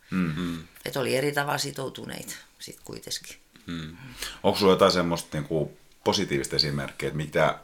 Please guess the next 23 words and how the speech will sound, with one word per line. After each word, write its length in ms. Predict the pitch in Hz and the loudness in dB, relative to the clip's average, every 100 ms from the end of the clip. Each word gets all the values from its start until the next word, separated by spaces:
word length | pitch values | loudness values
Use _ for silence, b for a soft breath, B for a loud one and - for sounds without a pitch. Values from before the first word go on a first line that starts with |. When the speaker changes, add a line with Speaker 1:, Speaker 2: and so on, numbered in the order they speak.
| - | -6
Speaker 1:
ja, 160 | 73 69 | -4 0
tai 400 | 78 73 76 B B B B - | 2 4 2 B B B B -10
esimerkki 440 | 80 85 76 73 78 | -2 0 2 0 -2
ylipäätänsä, 500 | 73 87 82 73 73 | 4 8 8 6 0
minkälaisen 760 | 76 76 71 69 69 67 - - - | -2 0 0 0 -2 -4 -8 -12 -8
se 100 | 76 | -6
puheenjohtaja 640 | - 80 82 71 - 71 | -2 2 4 2 0 -4
pitäisi 540 | - 98 - 90 78 | -2 4 8 8 8
olla, 140 | 73 69 | 4 4
jos 100 | 71 | 2
ajatellaan 480 | 76 73 71 69 67 | 0 2 2 2 0
niinku 260 | 71 69 - | -4 -8 -10
seuran 340 | - 87 80 73 | 2 6 6 6
toimijan 340 | 78 73 71 | 4 2 2
kannalta 380 | 73 71 69 65 | 0 0 0 0
ja 40 | |
toiminnanjohtajan 720 | 73 82 78 76 82 73 69 67 | 4 4 6 6 6 6 4 4
kannalta, 300 | 67 64 73 | 0 -2 2
millaista 340 | 98 82 76 | 4 4 2
tukea 260 | 80 73 67 | 0 0 0
se 120 | 69 | 2
tarvii 360 | 71 65 57 | 0 0 -2
se 80 | - | -4